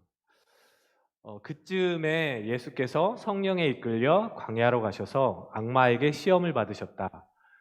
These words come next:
예수께서 밤낮 사십 일을 금식하시니 시장하셨다. 그런데 시험하는 자가 와서 예수께 말하였다. 여기까지만 할게요.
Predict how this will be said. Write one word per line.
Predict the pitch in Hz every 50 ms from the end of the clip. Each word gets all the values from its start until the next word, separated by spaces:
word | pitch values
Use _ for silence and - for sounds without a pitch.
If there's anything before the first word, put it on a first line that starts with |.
| _ _ _ _
예수께서 | 101 98 95 - - - 107 95 - - 131 147 180 202 - - - - - _ _
밤낮 | - - 101 101 104 107 107 110
사십 | - - 156 165 170 - 170 160
일을 | 156 143 143
금식하시니 | - - 123 117 - 127 - 113 107 90 - 113 123 143
시장하셨다. | - - - 185 175 165 160 139 - - - - - - 87 82 - _ _ _ _ - _ _ _ _ _ _
그런데 | - - 135 156 160 160 156 165 165 170 170 185 190
시험하는 | - - - 208 208 208 208 196 190 180 170 160
자가 | 156 139 131 135 127
와서 | 110 107 107 104 - 143 147 123 98 92
예수께 | 98 98 - - - 117 107
말하였다. | 90 90 90 92 90 85 80 - _ - - - - - - - - - - - - 95
여기까지만 | 95 101 113 110 - 117 - - 90 85 80
할게요. | 80 78 - - 80 85 117 190